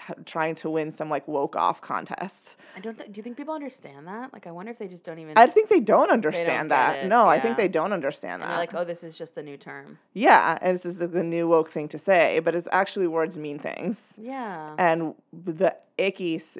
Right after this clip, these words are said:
Speaker 1: is actually a response to something, and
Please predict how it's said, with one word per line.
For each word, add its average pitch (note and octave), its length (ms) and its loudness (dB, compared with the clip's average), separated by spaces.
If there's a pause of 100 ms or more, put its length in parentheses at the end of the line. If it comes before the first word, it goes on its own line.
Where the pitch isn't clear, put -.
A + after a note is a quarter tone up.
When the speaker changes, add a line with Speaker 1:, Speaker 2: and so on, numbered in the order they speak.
Speaker 1:
is E3 220 -4
actually E3+ 440 -4
a D#3 60 -2
response D3+ 680 -4
to - 120 -12
something, F#3+ 640 -4
and D#3+ 280 -4